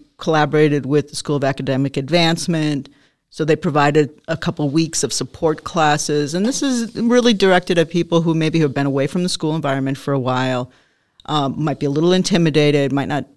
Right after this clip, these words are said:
really know how to student, um, in this environment. And, uh, and then there was some recruiting involved, and that re-, the,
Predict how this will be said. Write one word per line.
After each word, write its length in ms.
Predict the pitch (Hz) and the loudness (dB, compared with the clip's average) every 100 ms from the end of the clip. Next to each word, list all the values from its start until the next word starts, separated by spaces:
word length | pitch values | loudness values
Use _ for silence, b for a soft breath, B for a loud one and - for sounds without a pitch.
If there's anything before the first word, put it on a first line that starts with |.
| - | -10
really 400 | 147 147 139 135 | -2 0 0 -4
know 400 | - 151 151 143 | -6 -8 -4 -2
how 200 | 131 147 | 0 -2
to 340 | - 143 131 127 | 0 -2 -2 -6
student, 560 | - - 160 143 165 - B B B B B | -4 0 0 0 -2 -6 B B B B B
um, 520 | - 143 135 135 127 - - | -4 -2 0 -2 -4 -8 -6
in 140 | 170 | -2
this 180 | 143 143 | 0 0
environment. 800 | 147 131 143 143 143 131 131 - - - | 0 2 4 4 2 0 -4 -8 -14 -2
And, 720 | 180 175 165 165 160 175 - _ _ _ 170 | 2 4 6 4 0 -4 -12 _ _ _ -2
uh, 360 | 165 151 147 - | 0 2 0 2
and 160 | 170 175 | 4 6
then 160 | 175 | 6
there 140 | 165 156 | 4 4
was 160 | 151 | 2
some 260 | 147 139 139 | 0 0 0
recruiting 560 | 147 - 233 233 220 | -4 -2 2 4 6
involved, 720 | 208 196 175 170 165 156 147 - b b b b | 6 6 6 4 4 0 -4 -10 b b b b
and 320 | - 151 135 | -2 0 0
that 140 | 135 - | -2 -4
re-, 260 | 139 143 - - | -4 -4 -6 -14
the, 400 | 143 151 143 | -6 -2 -2